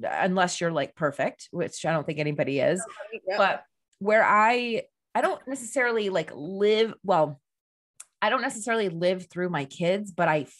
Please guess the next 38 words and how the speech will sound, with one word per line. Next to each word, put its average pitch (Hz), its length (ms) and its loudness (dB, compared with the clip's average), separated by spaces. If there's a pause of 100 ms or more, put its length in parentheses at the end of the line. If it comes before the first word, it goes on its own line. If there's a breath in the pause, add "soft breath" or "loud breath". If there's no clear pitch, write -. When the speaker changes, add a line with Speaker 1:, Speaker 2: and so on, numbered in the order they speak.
(240)
Speaker 1:
feel 208 580 2 (540)
it 185 260 -2
so, 202 360 0 (120)
like, 196 160 4
I 202 80 4
know 220 180 4
what 214 200 4
I'm 165 120 0
feeling 170 420 -4
is 147 220 -6
not 156 300 0
theirs, 151 320 2
it's 139 180 -10
mine 151 480 -2
when 156 160 -2
it - 80 -8
happens. 180 560 -4 (320 soft breath)
But 170 140 -2
with 180 100 -4
my 208 220 2
kids, 226 400 -2
it's 175 180 -4
with 165 220 -6 (120)
their 160 240 0
friendships, - 680 -6 (300)
which 175 440 -4 (360)
for 202 160 0
me, 180 500 -2 (160)
that's 170 240 0
a, 151 320 4 (1120)
that's 180 340 -2
a 180 60 -4
tender 190 420 -2
spot - 380 -2
for 175 100 0
me, 160 220 -2
is 139 160 -6
friendships. 156 680 -2